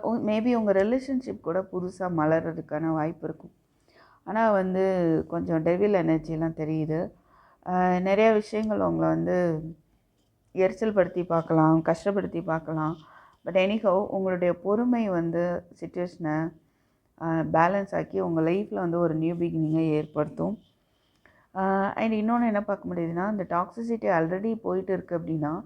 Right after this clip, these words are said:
அந்த ஹீலிங் வந்து உங்களுக்கு நடக்கும். So ஹீலிங் எல்லாம் முடிஞ்சு ஒரு நியூ பிகினிங் வந்து உங்களுக்கு ஒரு அக்டோபர் மந்த்ல வருது அப்படின்றத பார்க்க முடியுது. So நவம்பர்ல வந்துட்டு ஒரு மேரேஜை பார்க்க முடியுது. சில பேர் வந்து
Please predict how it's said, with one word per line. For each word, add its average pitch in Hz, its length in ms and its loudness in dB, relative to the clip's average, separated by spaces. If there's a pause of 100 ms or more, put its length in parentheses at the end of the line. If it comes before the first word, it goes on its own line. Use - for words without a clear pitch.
(460)
அந்த 196 200 -4 (120)
ஹீலிங் 233 460 0
வந்து 180 220 -2
உங்களுக்கு 165 380 -4
நடக்கும். 147 360 -4 (560)
So 226 40 -8 (360)
ஹீலிங் 220 400 0
எல்லாம் 196 280 0
முடிஞ்சு 180 460 -2 (540)
ஒரு 185 300 -2
நியூ 233 160 2
பிகினிங் 185 480 -2
வந்து 165 200 0
உங்களுக்கு 151 340 -2
ஒரு 156 160 -2
அக்டோபர் 180 480 -2
மந்த்ல 160 300 -2 (120)
வருது 160 340 0 (800)
அப்படின்றத 165 420 -4 (120)
பார்க்க 160 240 -8
முடியுது. 160 300 -2 (140)
So 180 60 -12 (180)
நவம்பர்ல 220 480 0
வந்துட்டு 175 340 -8
ஒரு 170 120 -2 (160)
மேரேஜை 190 440 -4 (100)
பார்க்க 165 260 -10
முடியுது. 160 300 -6 (1120)
சில 254 100 -2
பேர் 262 340 4
வந்து 185 140 2